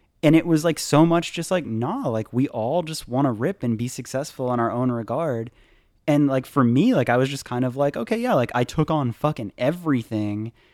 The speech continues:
And, like, for that reason, I got, like, overly stressed and it was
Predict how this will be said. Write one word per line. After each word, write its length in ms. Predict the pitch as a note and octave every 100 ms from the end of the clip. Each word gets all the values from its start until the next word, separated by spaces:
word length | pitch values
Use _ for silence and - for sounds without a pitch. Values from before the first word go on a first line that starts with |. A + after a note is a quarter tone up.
| _ _ -
And, 280 | B2 A#2+
like, 260 | A#2+ A#2 A2+ G#2+ _ _ -
for 220 | - D#3+
that 260 | D#3+ D#3 -
reason, 520 | A#2+ E3+ D#3 C3 B2+
I 160 | B2
got, 240 | C3+ B2+ -
like, 120 | B2+ -
overly 460 | D3+ C#3 C#3+ C3
stressed 480 | - - D3+ D3 -
and 100 | A#2+
it 60 |
was 100 | A#2+